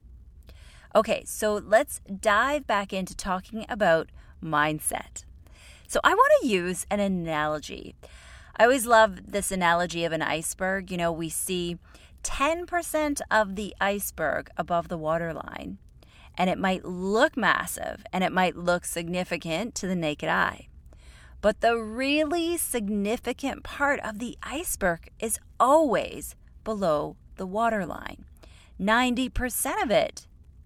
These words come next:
is below the waterline. And that's really significant. So below the surface is our personal beliefs, just like below the waterline. Below the surface is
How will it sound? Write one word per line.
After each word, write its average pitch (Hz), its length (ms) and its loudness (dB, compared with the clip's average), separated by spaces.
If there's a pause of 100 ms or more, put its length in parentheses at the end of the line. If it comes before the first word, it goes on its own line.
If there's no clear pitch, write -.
(460)
is 175 160 -4
below 156 320 -4
the - 100 -8
waterline. - 680 -6 (1300)
And 180 160 -4
that's 240 220 -6
really 214 220 -4
significant. - 680 -10 (120)
So 226 480 4
below 247 460 2
the 349 140 -4
surface 285 880 0 (1000)
is 175 140 -4
our 175 120 0
personal 208 460 -6
beliefs, - 520 -14 (280)
just - 280 -8
like 180 200 -2
below 156 540 0 (140)
the 170 80 -6
waterline. 156 800 -4 (400)
Below 269 300 6
the 339 120 0
surface 359 720 4
is 226 420 4